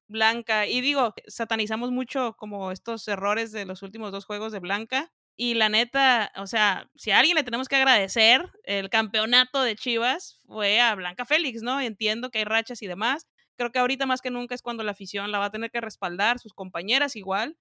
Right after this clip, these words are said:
y salir con la idea de que van a jugar por todo. Y por el lado de América, Renata va a ser súper importante para que la portería no sea un tema, pensando en que la defensa no esté tan bien. Entonces, yo sí me iría a que el duelo va a estar en las porteras.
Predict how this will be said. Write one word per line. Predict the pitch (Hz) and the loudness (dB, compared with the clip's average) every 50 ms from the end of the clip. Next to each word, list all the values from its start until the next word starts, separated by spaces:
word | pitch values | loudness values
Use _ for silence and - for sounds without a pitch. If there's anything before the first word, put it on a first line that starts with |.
| _ _ - | _ _ -10
y | 233 208 | -6 -2
salir | 240 214 202 214 214 | -2 0 0 -2 -2
con | - 277 277 | -2 0 0
la | 262 | 2
idea | 226 220 220 | 2 2 2
de | 226 247 254 | 2 0 -2
que | - 226 | -2 -4
van | 202 196 208 226 | -2 -2 -2 -4
a | 240 | -6
jugar | - 214 202 190 196 - | -6 -6 -6 -6 -6 -6
por | 233 220 | -8 -8
todo. | - - 214 208 208 202 196 - | -4 -2 -2 -2 -2 -2 -4 -6
Y | 214 220 202 | -6 -8 -6
por | - 220 214 | -4 -2 -2
el | 208 202 | 0 2
lado | 208 214 247 | 2 2 2
de | 254 | 2
América, | 233 208 214 220 240 240 - 247 247 233 214 202 202 190 - _ | 0 -2 -2 -4 -4 -4 -4 -2 -2 0 0 -2 -4 -6 -12 _
Renata | - 208 220 220 214 214 220 220 - 233 233 | -8 -4 -2 0 2 2 0 2 2 0 2
va | 226 | 2
a | 220 214 | 0 -2
ser | - 240 226 233 233 226 - _ _ _ _ _ | -2 -2 0 0 -2 -2 -6 _ _ _ _ _
súper | - - - - - 269 269 226 262 254 | -18 -16 -12 -8 -6 -6 -4 0 0 0
importante | 247 233 208 202 202 - 208 214 208 226 214 | 0 -2 -4 -6 -6 -4 -4 -4 -4 -8 -8
para | - 220 202 185 170 165 | -4 -2 -2 -2 -2 -4
que | _ - 180 180 180 | _ -10 -10 -8 -8
la | 175 180 180 | -8 -8 -10
portería | - 185 185 - 185 180 185 190 196 202 202 | -10 -12 -10 -8 -8 -6 -4 -4 -4 -4 -4
no | 202 196 196 | -6 -8 -8
sea | - - 208 202 202 | -6 -6 -4 -4 -4
un | 208 196 | -6 -4
tema, | - 220 220 233 247 262 277 311 294 _ _ - | -2 0 0 0 0 -2 -2 -4 -6 _ _ -8
pensando | 220 214 208 - 220 208 214 226 | -8 -8 -6 -4 -6 -6 -6 -6
en | 226 | -6
que | - 220 | -6 -4
la | 208 196 | -2 -2
defensa | 180 175 185 202 196 - 208 | -2 -4 -6 -8 -10 -8 -8
no | 202 208 | -8 -10
esté | 196 - - - 202 190 | -10 -12 -12 -12 -14 -8
tan | _ - 208 226 240 247 247 226 | _ 0 2 2 2 2 0 0
bien. | 226 220 226 247 277 311 - _ _ - | -2 0 0 0 -2 -4 -8 _ _ -6
Entonces, | - 240 220 233 240 226 - 269 254 254 247 226 214 214 214 | -6 -4 -2 -2 -4 -2 0 2 2 2 2 0 -2 -8 -6
yo | 208 240 240 | -4 -4 -4
sí | 233 - 269 | -2 -2 0
me | 269 269 | 0 2
iría | 269 262 262 269 269 262 247 | 2 4 4 4 6 6 4
a | 240 | 4
que | 226 - 208 | 2 -2 -8
el | 202 | -6
duelo | 196 208 214 214 226 | -4 -2 -2 0 -2
va | 226 | -2
a | 220 | -2
estar | - 240 233 233 | -2 -2 -2 -2
en | 233 | -2
las | 226 - | -6 -6
porteras. | - 180 180 - 254 285 359 466 - - | -8 -8 -4 -2 0 0 0 -2 -6 -10